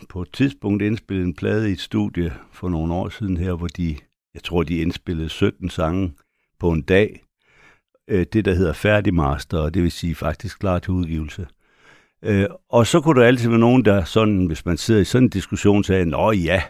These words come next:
men altså, hvis man bare skal sidde med en akustisk guitar og spille sytten sange, det kan være idiot." Nej, det kan være idiot faktisk ikke.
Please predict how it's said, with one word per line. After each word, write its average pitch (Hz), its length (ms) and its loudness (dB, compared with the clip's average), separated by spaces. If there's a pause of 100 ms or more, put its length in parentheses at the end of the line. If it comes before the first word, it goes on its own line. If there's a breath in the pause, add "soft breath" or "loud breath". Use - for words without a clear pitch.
(100)
men 87 220 -2
altså, 82 260 -2
hvis 87 200 -8
man 98 120 -4
bare 110 220 4
skal - 140 -4
sidde 120 200 2
med 107 140 4
en 87 80 0
akustisk 95 520 -4
guitar 95 240 -2
og 85 100 0
spille 101 260 -4
sytten 101 380 -2
sange, 95 320 0
det 98 120 -2
kan 98 260 -2
være 101 140 0
idiot." 90 340 -4
Nej, 104 140 -2
det 143 160 -4
kan 110 280 -4
være 87 140 0
idiot 82 440 -2
faktisk - 460 -6
ikke. 120 320 -4